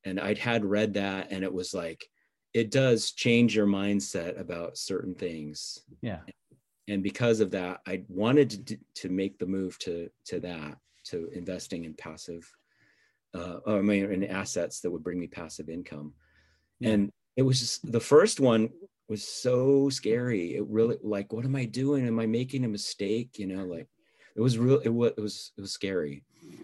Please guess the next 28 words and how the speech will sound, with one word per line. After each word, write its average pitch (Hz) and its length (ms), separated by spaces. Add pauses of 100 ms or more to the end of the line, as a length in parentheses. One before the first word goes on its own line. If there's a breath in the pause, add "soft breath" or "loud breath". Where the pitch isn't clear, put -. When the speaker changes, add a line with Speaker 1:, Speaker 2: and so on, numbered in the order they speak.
(120)
Speaker 1:
And 127 80
Speaker 2:
Yeah, 131 80
Speaker 1:
so 143 140
I 127 60
Speaker 2:
exactly. - 20
Speaker 1:
think - 240
working 143 380
with 110 200
you 110 460
definitely, 101 760 (960)
like, 107 260
helps, - 640 (100)
like, 143 380
there's 151 200
somebody 160 320
in 151 80
your 143 140
corner 135 380
that 104 180
can, 101 180
t-, - 200
you 113 140
know, 85 280 (600 soft breath)
like, 113 420
help 135 300
you 131 220
understand 113 920 (260)
that 107 360